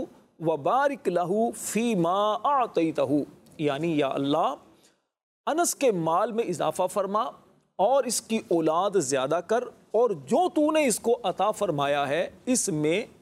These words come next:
برکت دے۔" پیارے آقا صلی اللہ علیہ وسلم کی، پیارے بچوں، یہ دعا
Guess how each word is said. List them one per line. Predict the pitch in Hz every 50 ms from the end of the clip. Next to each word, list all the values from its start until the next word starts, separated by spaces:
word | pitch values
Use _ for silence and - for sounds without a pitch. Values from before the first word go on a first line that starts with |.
| 165 123 123
برکت | 143 139 135 127 - 143 135 120 110 -
دے۔" | 120 139 127 113 - - - - - - - - - - -
پیارے | 214 214 262 285
آقا | 285 277 320 311
صلی | 302 - 247 269 294 294
اللہ | 233 202 185 196
علیہ | 220 233 247 262 247 233
وسلم | 185 - 190 175 190 220 240 240 226
کی، | 180 - 226 220
پیارے | - - 165 175 220
بچوں، | 214 170 156 - - 214 214 185
یہ | 147 170 220 247
دعا | 180 156 156 143 143 151 165